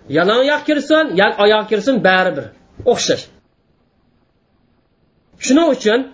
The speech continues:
majozning umumligi bilan bu yer gunohkor. Mayli oyoq kiyib kirsin yoki yalang'oyoq kirsin, qasam qilgan bo'lsa, kirib qolib qolsa, gunohkor bo'ladi va kafforat berish kerak.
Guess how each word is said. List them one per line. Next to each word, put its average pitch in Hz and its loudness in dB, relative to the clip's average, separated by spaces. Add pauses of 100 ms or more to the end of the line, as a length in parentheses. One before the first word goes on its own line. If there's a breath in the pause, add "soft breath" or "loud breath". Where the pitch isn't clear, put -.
majozning 214 4
umumligi 240 2
bilan 196 0 (320)
bu 170 -4
yer 214 4
gunohkor. 196 2 (800)
Mayli 214 0 (180)
oyoq 208 2
kiyib 214 -4
kirsin 269 2 (280 loud breath)
yoki 196 2 (140)
yalang'oyoq 180 0
kirsin, 208 0 (380)
qasam 220 0
qilgan 185 0
bo'lsa, 180 2 (180)
kirib 247 2
qolib 190 0
qolsa, 175 0
gunohkor 185 2
bo'ladi 226 2
va 196 2
kafforat 190 -2
berish 160 -4
kerak. 127 -4